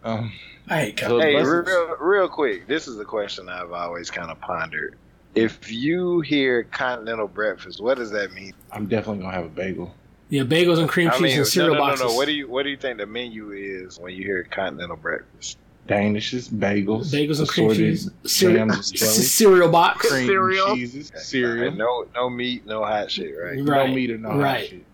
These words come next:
Speaker 3: True.
Speaker 1: Juices.
Speaker 3: That's what I always thought it was too, but, uh, uh, I don't know.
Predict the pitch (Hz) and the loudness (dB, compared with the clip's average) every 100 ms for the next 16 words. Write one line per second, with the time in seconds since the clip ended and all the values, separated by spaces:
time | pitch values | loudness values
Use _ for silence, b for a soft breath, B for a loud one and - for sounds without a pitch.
0 | _ - 80 78 _ - 110 117 120 135 | _ -18 -18 -20 _ -14 -8 -4 0 2
1 | 131 113 101 98 101 98 95 95 92 - | 2 4 2 0 -2 -4 -2 -6 -8 -8
2 | 104 90 85 78 - _ - - 90 95 | -10 -8 -8 -10 -14 _ -20 -8 -4 -4
3 | - 92 87 80 73 73 - _ _ 110 | -6 -6 -4 -4 -4 -6 -12 _ _ -2
4 | 98 82 80 | -2 -2 -8